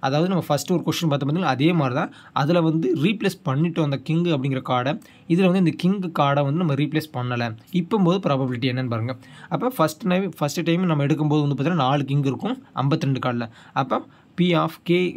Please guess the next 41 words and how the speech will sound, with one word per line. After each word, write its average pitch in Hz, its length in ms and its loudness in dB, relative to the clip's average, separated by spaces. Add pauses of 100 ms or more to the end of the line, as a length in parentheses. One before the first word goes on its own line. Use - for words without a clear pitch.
அ, 151 60 0 (120)
P 160 180 6
of 170 60 -6 (120)
K 160 240 4
ஒன்னுக்கு 151 260 0
வந்து 147 100 0
பார்த்தீங்கன்னா 151 340 -4
four 156 200 2
divided 127 240 -2
by 127 160 -2
fifty-two. 127 340 -4 (440)
நெக்ஸ்ட் 165 300 0
பாருங்க, 160 220 0 (120)
இன்னொரு 185 280 4
கார்டு 147 180 4
எடுக்கையில 156 300 2
வந்து 139 160 -2
பார்த்தீங்கன்னா 127 280 -4 (400)
ரீப்ளேஸ்மெண்ட்டு 170 800 2
நம்ம 156 200 0
பண்ணக்கூடாது. 139 420 -2 (120)
So 175 60 -2 (120)
அதான் 160 200 2
பாருங்க, 151 240 0
without 170 360 -2 (120)
ரீப்ளேஸ்மெண்ட்டில் 147 600 -2
வந்து 127 140 -4 (520)
three 226 240 2
divided 147 280 2
by 175 140 0
fifty-one. 131 340 -4 (120)
ஏன்னா 196 160 4
பார்த்தீங்கன்னா 160 260 0 (420)
நாலு 147 280 4
கார்டு 165 140 4
இருந்துச்சு, 156 240 0
அதில் 165 120 2
ஒரு 135 100 0
கார்டு 147 140 4
already 139 260 0
எடுத்துட்டோம். 160 340 0